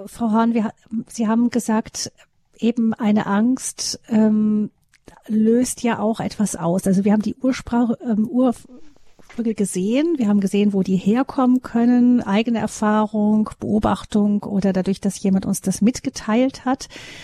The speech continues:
Und, ähm, wir haben eben kurz schon angerissen, schlecht schlafen, Albträume und so weiter. Aber vielleicht gucken wir nochmal so ein bisschen umfassender darauf, was die, ähm, Folgen von Ängsten sind.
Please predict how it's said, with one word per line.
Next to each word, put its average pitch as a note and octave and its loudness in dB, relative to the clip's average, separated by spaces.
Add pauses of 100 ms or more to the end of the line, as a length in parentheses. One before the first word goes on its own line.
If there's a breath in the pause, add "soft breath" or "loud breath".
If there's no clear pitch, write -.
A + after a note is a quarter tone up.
(380 loud breath)
Und, A3+ 0
ähm, A3 0
wir G#3+ -2
haben A3 0
eben A#3+ 0
kurz - -4
schon G#3+ -4
angerissen, G3+ -2
schlecht A#3 0
schlafen, F#3 -2
Albträume F#3+ 0
und G3 -4
so G3+ -2
weiter. F#3 0
Aber G3+ 0 (280 loud breath)
vielleicht A3 -2
gucken B3 -2
wir G#3+ 2
nochmal G#3+ 2
so A3 -2
ein A3 0
bisschen - -4
umfassender A3 0
darauf, F#3 -2
was F3+ -2
die, F#3+ 0
ähm, F#3+ -2
Folgen F3+ -2
von E3+ -8
Ängsten E3+ -8
sind. E3+ -10